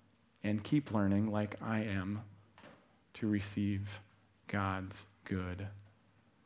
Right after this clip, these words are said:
grace. Now, this table is for those who feel certain and for those who feel frightened.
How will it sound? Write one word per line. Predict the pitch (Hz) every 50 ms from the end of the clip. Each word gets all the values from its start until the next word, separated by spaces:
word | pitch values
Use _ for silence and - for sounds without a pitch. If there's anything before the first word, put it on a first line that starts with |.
| _ -
grace. | - 76 76 73 85 - - - - - - - - _ _ _ _ _ _ _ _ _ _ _ _ _ _ _ _ _ _ _ _ _ _ _ _ _ _ _ _ _ _ _ _ _ _ _ _ _ _ _ _ _ _ _ _ _ _ _ _ _ _ _ _ _ - - - _ _ _ _ _ _ _ _ _ _ _ _ _ _ _ _ _ _ _ _ -
Now, | 110 110 107
this | 104 113 117 - -
table | - - 147 143 127 117 110 110 113 135 - - - - - _ - - - - - - - - _ -
is | - 120 120 -
for | - - 123 117
those | 120 127 127 127 123 -
who | - 127 113
feel | - - 127 117 107
certain | - - - 160 170 175 185 180 180 190 180 170 - - - - _ _ _ - - - - - - _ - - - - - - - - - _ _ _ _ _ _ -
and | 135 143 143 139 135
for | - 131
those | 120 120 117 110 107 -
who | 117 104
feel | - - 113 107 101
frightened. | - - 104 98 104 104 107 113 120 -